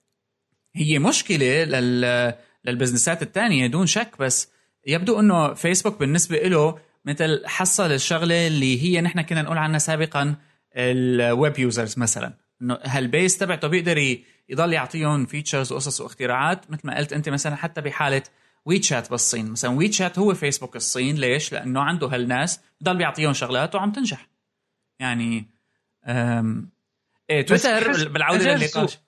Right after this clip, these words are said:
Speaker 2: هي
Speaker 1: إيه؟
Speaker 2: الفكرة، غير سوق. يعني، آه، مثلًا فيسبوك كمان عنده مشكلة إنه النسبة الأكبر من مستخدمينه ما بتحكي بالإنجليزي أصلًا.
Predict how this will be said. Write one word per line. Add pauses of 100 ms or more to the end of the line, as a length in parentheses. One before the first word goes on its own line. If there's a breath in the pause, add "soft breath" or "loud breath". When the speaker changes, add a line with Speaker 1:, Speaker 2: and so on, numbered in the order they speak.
(200)
Speaker 2:
هي
Speaker 1:
إيه؟
Speaker 2:
الفكرة،
غير
سوق. (1080)
يعني، (120)
آه،
مثلًا
فيسبوك
كمان
عنده
مشكلة
إنه (380 loud breath)
النسبة
الأكبر
من
مستخدمينه
ما
بتحكي
بالإنجليزي
أصلًا.